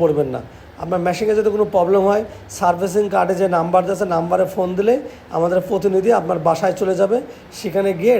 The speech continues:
ঠিক করে দিয়ে আসবে। তাই দর্শক বন্ধুরা, মেশিন নেওয়ার আগে একবার চিন্তা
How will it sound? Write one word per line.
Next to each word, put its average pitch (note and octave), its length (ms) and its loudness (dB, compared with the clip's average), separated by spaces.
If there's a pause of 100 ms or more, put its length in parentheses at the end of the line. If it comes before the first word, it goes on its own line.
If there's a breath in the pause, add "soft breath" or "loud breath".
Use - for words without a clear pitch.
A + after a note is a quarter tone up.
ঠিক G#3 220 -6
করে A3+ 160 2
দিয়ে D3 140 4
আসবে। B2 160 -4 (360 loud breath)
তাই F3+ 140 0
দর্শক F#3 540 0
বন্ধুরা, A3 260 2 (340 loud breath)
মেশিন E3+ 400 -2 (140)
নেওয়ার G3+ 220 2
আগে F3+ 220 2
একবার F3+ 340 0 (140)
চিন্তা G#3+ 400 -2